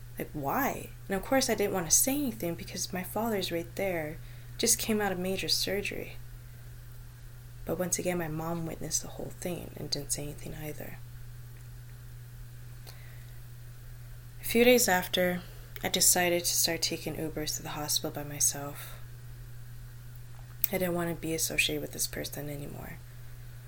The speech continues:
And when I was sitting in the chair next to my dad, just kinda looking out the window,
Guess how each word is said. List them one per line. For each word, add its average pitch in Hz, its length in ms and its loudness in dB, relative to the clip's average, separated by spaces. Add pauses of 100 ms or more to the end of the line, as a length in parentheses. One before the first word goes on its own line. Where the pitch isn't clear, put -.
(1600)
And 170 400 0 (1300)
when 185 160 0
I 180 80 2
was 180 100 4
sitting 202 220 4
in 196 100 2
the 185 80 2
chair 170 300 4
next 160 260 -2
to - 80 -2
my 160 120 -6
dad, 151 440 -6 (460)
just - 480 4 (220)
kinda 180 320 0
looking 165 240 0
out 160 160 -6
the - 80 -4
window, 156 520 -4